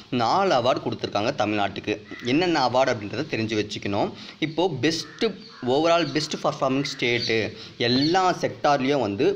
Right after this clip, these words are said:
பெஸ்ட் பர்ஃபார்மிங் ஸ்டேட் அப்படின்னு சொல்லிட்டு நமக்கு வந்து கொடுத்துருக்காங்க ஒரு அவார்டு. ரெண்டாவது அவார்டு வந்து maintenance of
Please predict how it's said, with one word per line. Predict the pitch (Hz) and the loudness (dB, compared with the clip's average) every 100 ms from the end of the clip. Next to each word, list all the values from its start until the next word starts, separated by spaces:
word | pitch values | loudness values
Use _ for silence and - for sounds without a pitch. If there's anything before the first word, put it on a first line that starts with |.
| 127 | 0
பெஸ்ட் | 139 165 208 | 0 0 0
பர்ஃபார்மிங் | 202 143 - 131 127 | 0 0 0 0 0
ஸ்டேட் | 127 131 117 | -2 -2 0
அப்படின்னு | 104 101 | -2 -2
சொல்லிட்டு | 104 98 147 226 - - | -2 0 0 -2 -8 -6
நமக்கு | 147 143 139 131 | 0 0 2 0
வந்து | 107 127 | 0 0
கொடுத்துருக்காங்க | - 101 107 98 95 92 101 104 - - | -2 -2 -2 0 0 0 0 -2 -4 -6
ஒரு | 101 117 | 0 2
அவார்டு. | 107 104 98 - - - 120 | 2 2 0 -4 -12 -8 -2
ரெண்டாவது | 127 151 196 175 | 2 4 2 2
அவார்டு | 147 117 101 | 2 2 2
வந்து | 98 95 143 196 | 0 0 0 0
maintenance | 139 147 180 165 135 123 | 2 2 2 0 0 0
of | - | 0